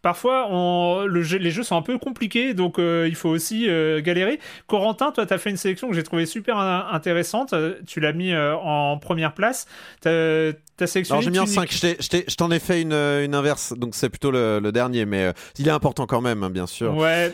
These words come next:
Speaker 2: Euh,
Speaker 1: moi,
Speaker 2: oui,
Speaker 1: j'ai,
Speaker 2: tu
Speaker 1: j'avais, oui, je me, je me souviens de la manière dont on a abordé et dont il était spécial à aborder, ce Tunic.
Speaker 2: Ouais, en fait, c'est, euh, bah,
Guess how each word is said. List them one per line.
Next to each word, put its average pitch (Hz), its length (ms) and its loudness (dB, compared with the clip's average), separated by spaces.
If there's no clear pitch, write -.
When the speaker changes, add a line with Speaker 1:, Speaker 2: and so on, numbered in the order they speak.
Speaker 2:
Euh, 113 100 4
Speaker 1:
moi, 139 100 4
Speaker 2:
oui, 202 60 0
Speaker 1:
j'ai, 180 120 2
Speaker 2:
tu 165 80 2
Speaker 1:
j'avais, 170 320 2
oui, 185 180 2
je 180 100 -2
me, 170 320 0
je 175 120 -4
me 165 80 2
souviens 220 420 -2
de 156 120 0
la 156 300 2
manière 170 400 0
dont 160 200 -2
on 151 160 0
a 151 40 2
abordé 147 480 0
et 156 100 2
dont 214 260 2
il 190 120 -2
était 196 200 0
spécial 233 480 0
à 208 60 4
aborder, 165 340 0
ce 135 160 -8
Tunic. - 540 -16
Speaker 2:
Ouais, 151 320 0
en 135 80 -2
fait, 214 180 0
c'est, 143 320 0
euh, 123 280 0
bah, 143 240 0